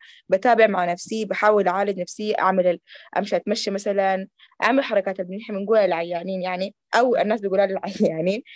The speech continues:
إنه يعملوا شنو يعني، آم، وقت ما يكونوا حاسين بالدبرسة ولا، ولا anxiety. طيب، لأنه، آم، في حاجة مختلف بين الزول يكون عنده depression، clinical depression ولا clinical anxiety،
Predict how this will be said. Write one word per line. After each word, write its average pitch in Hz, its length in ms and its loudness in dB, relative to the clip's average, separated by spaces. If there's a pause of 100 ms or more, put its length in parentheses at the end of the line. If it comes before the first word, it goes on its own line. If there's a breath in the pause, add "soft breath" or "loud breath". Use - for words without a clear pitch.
(260 loud breath)
إنه 220 140 0
يعملوا 214 260 0
شنو 208 220 -6
يعني، 208 340 0
آم، 170 640 -4
وقت 190 260 -2
ما 185 80 -2
يكونوا 208 220 -4
حاسين 202 320 -6
بالدبرسة 180 500 -2
ولا، 165 240 -4
ولا 165 300 -6
anxiety. 170 440 0 (580 soft breath)
طيب، 220 340 4 (500 loud breath)
لأنه، 269 600 4 (180)
آم، 175 560 -4 (540)
في - 220 -2
حاجة 254 260 2
مختلف 220 480 -2
بين 180 360 0 (120)
الزول 196 300 0
يكون 233 240 -2
عنده 185 360 -6 (240)
depression، 233 420 0 (160)
clinical 220 280 -2
depression 190 380 -8
ولا 165 140 -12
clinical 208 320 -4
anxiety، 190 580 0